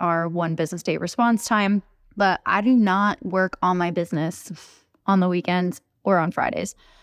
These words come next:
But even then, one of these things at least is happening even without me. So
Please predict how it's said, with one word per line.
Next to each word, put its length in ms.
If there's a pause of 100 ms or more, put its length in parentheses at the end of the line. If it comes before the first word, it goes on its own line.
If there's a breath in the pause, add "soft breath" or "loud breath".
(180 soft breath)
But 180
even 500 (200)
then, 600 (680)
one 340
of 140
these 260
things 280
at 180
least 560 (260)
is 160
happening 640
even 520 (380)
without 440
me. 260 (320)
So 540